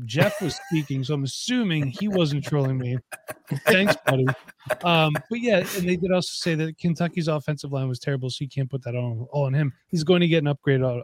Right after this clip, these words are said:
at offensive line. My concern for Will Levis: what weapons does he really have? He has Derrick Henry.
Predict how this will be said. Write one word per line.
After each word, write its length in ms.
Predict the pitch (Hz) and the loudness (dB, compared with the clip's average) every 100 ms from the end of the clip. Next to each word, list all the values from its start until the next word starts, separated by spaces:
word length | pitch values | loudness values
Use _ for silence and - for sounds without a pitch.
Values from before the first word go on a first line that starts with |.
| - | -4
at 80 | 135 | -2
offensive 460 | 127 - 135 - 123 | -2 -2 -4 -4 -2
line. 240 | 135 123 _ 170 _ - | 0 0 _ -20 _ -10
My 220 | 131 160 | -4 -2
concern 400 | 175 156 156 143 | -2 -4 -2 -4
for 120 | - | -4
Will 160 | 127 123 | -4 -2
Levis: 340 | 120 120 117 _ _ _ | -2 -2 -4 _ _ _
what 220 | 143 165 | 2 4
weapons 340 | 160 151 143 123 | 2 0 -2 0
does 160 | 127 | -2
he 80 | 120 | 0
really 200 | 120 117 | -2 -2
have? 200 | 107 107 | -4 -6
He 80 | 110 | -6
has 140 | 110 | -6
Derrick 320 | 104 127 135 | -2 0 0
Henry. 400 | - 117 113 113 | 0 -2 -2 -6